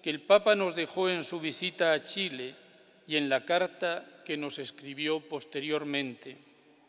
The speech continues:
En horas de turbulencia,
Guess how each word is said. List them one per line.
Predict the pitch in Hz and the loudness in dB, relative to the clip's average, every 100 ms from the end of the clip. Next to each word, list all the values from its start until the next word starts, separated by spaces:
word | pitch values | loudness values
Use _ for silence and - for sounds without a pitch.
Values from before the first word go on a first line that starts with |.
| _ _ _ _ _ _ _ _ _ _ _ _ _ _ _ _ _ _ _ _ _ _ _ _ | _ _ _ _ _ _ _ _ _ _ _ _ _ _ _ _ _ _ _ _ _ _ _ _
En | 135 | -2
horas | 156 170 156 143 | 2 6 6 4
de | 147 | 0
turbulencia, | 151 139 135 131 151 160 143 - 131 123 117 | -2 -4 -2 2 4 4 0 -6 -8 -8 -8